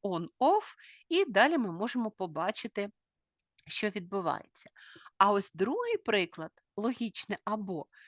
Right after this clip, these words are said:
щоб світло увімкнулось, потрібно, щоб або перший, або другий перемикачі були замкнені. Тобто і в тому, і в тому випадку нам все проходить, е, все нормально, лампочка наша вмикається, і далі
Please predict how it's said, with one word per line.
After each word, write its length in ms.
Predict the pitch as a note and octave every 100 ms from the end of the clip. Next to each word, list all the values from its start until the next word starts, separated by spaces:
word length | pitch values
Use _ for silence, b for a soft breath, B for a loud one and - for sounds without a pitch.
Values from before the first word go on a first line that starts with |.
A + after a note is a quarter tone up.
| b -
щоб 380 | - C4+ - -
світло 640 | - - A3+ G#3+ - E3+ F#3
увімкнулось, 840 | F3 E3 - - G3+ D#4+ F#4+ - b b -
потрібно, 500 | F4+ G#4+ G4+ F4 D4
щоб 360 | - C4 - _
або 400 | C4+ C4+ A3 D#3+
перший, 760 | - E3+ D3+ D#3+ - - G#4 - _
або 420 | C4 B3+ A#3 G#3
другий 680 | E3+ D#3 C4 B3+ G#3 A3 A#3+
перемикачі 760 | - D4+ E4 E4+ F4 - F4+ F#4+ B B _
були 300 | - D#4 G4+
замкнені. 520 | - G3+ F#3 - F#3+
Тобто 280 | F#3+ G#3+ A#3
і 40 |
в 60 | B3
тому, 240 | E4+ A#3+
і 60 | G3
в 40 |
тому 280 | - G3 G#3
випадку 380 | F4 - - -
нам 200 | B3+ G#3
все 200 | - G#3+ - _
проходить, 640 | - A#3+ B4+ A#4 G4 - _ B B B -
е, 60 |
все 240 | A#3 - D#4
нормально, 640 | A3+ A3 C4+ F#4+ F4 D4+
лампочка 580 | A3+ C4+ A3 G#3+ - G#3+
наша 300 | G#3 F#3 F3
вмикається, 680 | F#3 G#3 E4 F#4 F4 - -
і 80 | B3
далі 340 | G#3+ F4+ G4